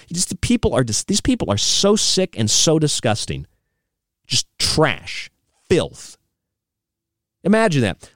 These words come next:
Lawyers stood up and said, "Well, when a court normally says that they're staying the order, that means we have to wait to see what the court decides. But in this case, it's a grave danger and an emergency, so we should just override the courts.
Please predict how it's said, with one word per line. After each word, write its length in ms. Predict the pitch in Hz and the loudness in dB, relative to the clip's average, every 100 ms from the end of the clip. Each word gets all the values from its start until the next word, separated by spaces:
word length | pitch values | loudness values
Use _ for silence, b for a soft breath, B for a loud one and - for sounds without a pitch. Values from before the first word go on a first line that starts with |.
| - | 0
Lawyers 500 | 143 208 233 170 156 | 4 6 6 2 2
stood 240 | - 185 | 0 2
up 140 | 170 160 | 2 0
and 100 | 151 | 0
said, 300 | 156 139 b b b b | 2 0 b b b b
"Well, 480 | 120 151 175 233 - _ | 2 4 6 4 0 _
when 220 | - 190 175 | 0 2 2
a 60 | |
court 420 | - 208 233 247 156 | -2 0 2 2 4
normally 500 | 180 240 226 170 160 | 4 4 4 4 2
says 440 | - 175 160 160 | 2 4 4 4
that 180 | 151 147 | 0 2
they're 140 | 151 | 0
staying 460 | 143 - 202 208 190 | 0 0 2 4 4
the 120 | 170 | 6
order, 440 | 196 214 160 147 139 _ _ | 6 6 6 4 -2 _ _
that 220 | 180 208 196 | 2 2 4
means 260 | 220 208 | 2 4
we 120 | 190 | 4
have 180 | 190 208 | 4 2
to 60 | 185 | 2
wait 220 | 190 220 | 2 2
to 80 | 175 | -2
see 140 | - | 0
what 100 | 233 | 0
the 80 | - | 0
court 240 | 208 226 180 | 2 2 2
decides. 400 | 175 233 220 165 | 0 2 2 2
But 120 | 156 | 0
in 120 | 143 | 2
this 240 | 220 262 | 2 2
case, 280 | - 147 139 | 2 2 2
it's 180 | 170 185 | -2 0
a 100 | 160 | 0
grave 440 | 127 202 247 214 | 2 4 4 2
danger 420 | 143 226 247 185 185 | 2 4 4 4 4
and 80 | 175 | 4
an 80 | |
emergency, 560 | 170 214 247 185 - 175 | 4 4 2 0 0 0
so 180 | - 165 | 2 2
we 220 | 180 247 | 2 2
should 180 | - 160 | 0 2
just 220 | 165 - | 0 2
override 540 | 151 208 214 226 240 | 2 4 6 4 4
the 60 | 214 | 0
courts. 540 | - 269 247 226 - | 2 6 6 2 -4